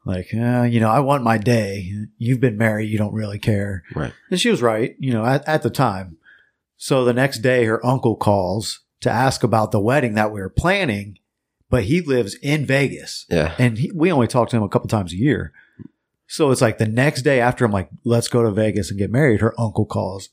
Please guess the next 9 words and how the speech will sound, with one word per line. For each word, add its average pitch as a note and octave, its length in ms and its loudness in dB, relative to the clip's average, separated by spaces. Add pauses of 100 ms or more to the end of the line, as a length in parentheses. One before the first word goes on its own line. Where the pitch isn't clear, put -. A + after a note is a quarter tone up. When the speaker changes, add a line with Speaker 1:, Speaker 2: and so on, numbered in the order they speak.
(100)
Speaker 2:
Dude. D#2+ 280 2 (520)
Speaker 1:
And D#3 120 0
I D#3 100 2
can F#3 160 2
hear F3 600 0
him A#2+ 440 0
on C3+ 180 0
the C3 80 0
phone, A#2 640 -2